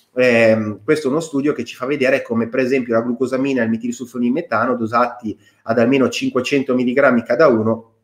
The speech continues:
migliorino del tre-, eh, del trentatré per cento rispe-, in più del trentatré per cento rispetto al gruppo placebo la sintomatologia dolorosa in pazienti con, ehm, o-, osteoartrosi del ginocchio.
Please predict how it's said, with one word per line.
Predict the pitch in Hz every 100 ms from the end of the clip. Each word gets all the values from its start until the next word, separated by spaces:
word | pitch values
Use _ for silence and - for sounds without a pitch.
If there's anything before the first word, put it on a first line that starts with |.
| _ _ - -
migliorino | 139 143 143 160 139 123
del | 113 113
tre-, | 139 143
eh, | 117 104
del | 110 110
trentatré | 156 165 151 131
per | 127 123
cento | - 143 117 113
rispe-, | 110 - 104
in | 117 117
più | 165
del | 123 110
trentatré | 143 143 139 135
per | 135 135
cento | 156 131 104
rispetto | 110 143 131 113 101 - _
al | 110 120
gruppo | 135 139 151
placebo | 214 - 107 101 117 120 151 160 - -
la | 131
sintomatologia | 123 131 131 127 123 131 123 123
dolorosa | 131 190 127 98 107
in | 131
pazienti | 147 147 104 95 101 120
con, | - 107 98 104 107 98 - _
ehm, | - 107 104 101 101 104 101 -
o-, | 123 120 107
osteoartrosi | 120 131 - 117 113
del | 104
ginocchio. | 107 104 90 76 _ -